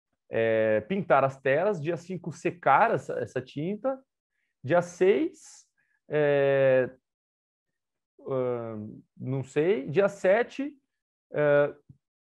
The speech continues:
transportar essas telas para o espaço expositivo. Aí na montagem.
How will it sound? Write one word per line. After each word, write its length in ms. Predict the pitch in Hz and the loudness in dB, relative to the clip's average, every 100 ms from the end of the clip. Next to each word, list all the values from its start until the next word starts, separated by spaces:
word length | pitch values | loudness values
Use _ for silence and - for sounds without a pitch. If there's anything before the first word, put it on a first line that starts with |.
| _ _ | _ _
transportar 920 | 202 208 - 208 180 - 202 247 254 | 2 2 0 -2 -2 0 0 0 -2
essas 400 | 233 - 208 - | -4 -4 -8 -6
telas 480 | - 143 160 175 175 | 0 2 2 0 -4
para 520 | - 143 151 165 151 | 0 2 2 2 -4
o 60 | 151 | -10
espaço 400 | 139 151 147 147 | -4 2 2 0
expositivo. 600 | 139 147 143 131 101 101 | -10 -10 -6 -4 -4 -4
Aí 180 | - 131 | 0 2
na 120 | 139 | 2
montagem. 640 | 151 175 170 135 104 95 92 | 0 -2 0 0 0 -4 -18